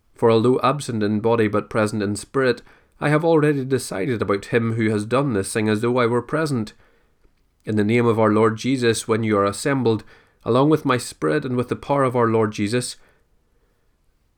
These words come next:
turn that one over to Satan for the destruction of the flesh, so that his spirit might be saved in the day of the Lord. Your boasting is not good.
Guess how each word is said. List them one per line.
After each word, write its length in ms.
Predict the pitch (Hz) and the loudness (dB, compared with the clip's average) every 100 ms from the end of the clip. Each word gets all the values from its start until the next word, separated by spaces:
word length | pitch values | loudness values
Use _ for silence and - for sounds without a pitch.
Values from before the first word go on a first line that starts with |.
| _ | _
turn 220 | - 175 | -2 0
that 180 | 180 160 | 2 2
one 200 | 147 139 | 2 2
over 260 | 147 123 107 | 2 0 0
to 140 | 131 | -2
Satan 480 | - 175 - 110 107 | -4 -4 -2 -2 -2
for 160 | - | -2
the 100 | 117 | -2
destruction 580 | 110 117 - - - 117 | -2 -4 -4 -10 -6 -4
of 100 | 101 | -2
the 100 | 104 | -2
flesh, 560 | - 151 151 113 - - _ _ _ _ _ _ _ _ | -4 -4 -4 -6 -12 -16 _ _ _ _ _ _ _ _
so 160 | - 160 | -4 0
that 180 | 147 135 | 0 0
his 200 | 127 - | -2 -2
spirit 420 | - 165 139 123 | -4 2 2 2
might 220 | 123 117 | -2 0
be 100 | 127 | -2
saved 440 | - 180 165 117 | -4 -2 -2 -2
in 80 | 110 | -2
the 80 | 107 | -2
day 180 | 113 120 | 0 0
of 100 | 110 | 2
the 80 | 110 | 0
Lord. 460 | 113 139 117 107 - _ _ _ _ _ _ _ - | 0 0 0 -2 -12 _ _ _ _ _ _ _ -6
Your 140 | 110 | -2
boasting 380 | 117 123 - 110 | 2 2 2 0
is 120 | 104 | 2
not 280 | 113 117 - | 2 0 -2
good. 360 | 147 139 120 | -2 -2 -6